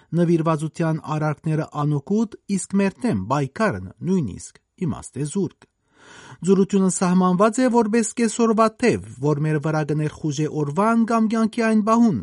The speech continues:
երբ հոգնությունը հասած է իր գագաթնագետին և օրվան մնացած ժամերը մեզի կթվան միաբաղաղ։ Ձուրությունը արգելք կհանդիսանա հոգադարությամբ կամ գիրքով կատարելու մեր գործերը։ Անիգա կստիպե մեզ ազատություն տալ ցնտածության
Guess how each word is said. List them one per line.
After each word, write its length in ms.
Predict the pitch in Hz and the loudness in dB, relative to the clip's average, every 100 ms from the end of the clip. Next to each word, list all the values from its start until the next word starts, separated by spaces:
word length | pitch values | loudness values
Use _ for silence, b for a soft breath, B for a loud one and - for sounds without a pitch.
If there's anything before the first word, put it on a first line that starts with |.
| - | -6
երբ 280 | - 139 _ | -6 -6 _
հոգնությունը 600 | 143 - 139 - 208 107 | -8 -6 -10 -4 -4 -4
հասած 340 | 98 113 120 117 | -6 -6 -6 -6
է 80 | - | -8
իր 200 | 143 - | -10 -10
գագաթնագետին 960 | 135 123 131 - 127 127 147 226 226 B B B | -12 -8 -10 -6 -6 -4 0 2 0 B B B
և 200 | 240 226 | 2 4
օրվան 320 | 220 220 214 214 | 4 4 2 2
մնացած 460 | 220 208 220 190 | 0 2 0 2
ժամերը 340 | 214 208 214 208 | 2 2 2 2
մեզի 260 | 208 196 | 2 0
կթվան 500 | 196 - 202 208 196 180 | -4 -4 0 2 2 4
միաբաղաղ։ 840 | 208 208 180 190 185 180 82 - _ _ _ | 4 2 2 2 2 0 -2 -20 _ _ _
Ձուրությունը 640 | _ 139 143 131 - 202 220 220 B B | _ -4 -2 -4 -4 -2 -2 -6 B B
արգելք 540 | 202 208 - 254 233 - | -2 -2 0 -2 -2 -6
կհանդիսանա 680 | 101 98 - 110 113 110 107 | -10 -10 -12 -12 -10 -8 -8
հոգադարությամբ 960 | 135 - 139 143 143 - 202 220 202 | -8 -6 -4 -2 -4 -2 0 0 0
կամ 240 | 196 214 202 | 0 0 0
գիրքով 420 | 220 - 262 156 | -2 0 0 0
կատարելու 500 | - 98 107 110 117 | -4 -8 -8 -8 -8
մեր 140 | 117 113 | -8 -8
գործերը։ 560 | 147 135 120 190 143 - _ _ _ - | -6 -8 -4 -4 -4 -8 _ _ _ -6
Անիգա 420 | 170 175 165 202 214 | 0 0 2 2 2
կստիպե 480 | 165 139 - 123 139 | 0 -6 -8 -6 -2
մեզ 320 | 180 214 214 - | 4 4 4 0
ազատություն 720 | 185 196 208 190 196 214 202 | -4 2 2 0 -2 0 0
տալ 300 | 196 202 196 | 2 2 2
ցնտածության 1000 | - - 202 202 190 202 - 220 180 | -2 -2 0 0 0 -2 -2 -2 -2